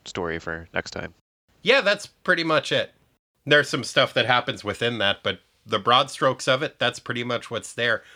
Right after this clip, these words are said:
Speaker 2: which was a little bit disappointing because it's such a dynamic, eventful cover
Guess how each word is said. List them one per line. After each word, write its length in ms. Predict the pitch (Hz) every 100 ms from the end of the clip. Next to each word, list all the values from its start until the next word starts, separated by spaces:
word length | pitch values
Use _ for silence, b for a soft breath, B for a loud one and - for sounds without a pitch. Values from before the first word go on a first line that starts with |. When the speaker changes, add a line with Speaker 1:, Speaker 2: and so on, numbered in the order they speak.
| B B B
Speaker 2:
which 240 | - 233 -
was 180 | 254 180
a 60 |
little 220 | 143 240
bit 200 | 208 196
disappointing 720 | - 175 - - 160 196 131
because 420 | 90 110 131 113 -
it's 220 | 131 -
such 340 | - 147 165 196
a 220 | 170 107 _ -
dynamic, 760 | 120 117 101 117 127 120 - -
eventful 720 | 107 95 120 123 - 117 92
cover 500 | - 170 208 92 76